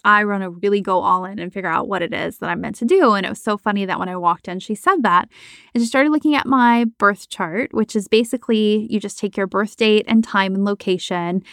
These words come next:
and they look at the planets and where all the planets were when you were born. And she was just saying so many things about me that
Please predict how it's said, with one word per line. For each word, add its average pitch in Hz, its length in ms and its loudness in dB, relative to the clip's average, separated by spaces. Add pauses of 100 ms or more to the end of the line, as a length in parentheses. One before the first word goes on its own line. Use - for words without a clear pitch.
(220)
and 190 240 -2
they 196 100 -2
look 208 160 -2
at 226 60 -4
the 208 60 -4
planets - 520 0
and 202 160 2
where 196 180 2
all 202 120 2
the 214 100 -2
planets 185 460 -8
were 185 160 0
when 185 120 -2
you 185 80 -4
were 185 120 -4
born. 214 540 -2
And 202 140 -4
she - 120 -10
was 254 100 -4
just 277 160 -4
saying 233 240 2
so 240 120 -2
many 277 160 2
things 247 260 2
about 190 300 -4
me 311 340 0 (520)
that 202 760 0